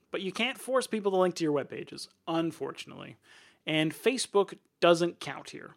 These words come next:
So you might be thinking, "Well, I could just spam links on Facebook or just constantly link to my, my website on Facebook." Uh, technically, that's true.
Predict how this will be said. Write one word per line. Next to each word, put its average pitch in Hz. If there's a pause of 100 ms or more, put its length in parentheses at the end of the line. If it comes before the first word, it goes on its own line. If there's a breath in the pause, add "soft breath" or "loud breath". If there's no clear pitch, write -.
(160)
So 156
you 175
might 208
be 185
thinking, 185
"Well, 262
I 185
could 180
just - (240)
spam 175
links 185
on 185
Facebook 175
or 143
just 139
constantly 156
link 151
to 147
my, 139
my 135
website 135
on 127
Facebook." 202 (640 soft breath)
Uh, 143
technically, 226 (100)
that's 156
true. -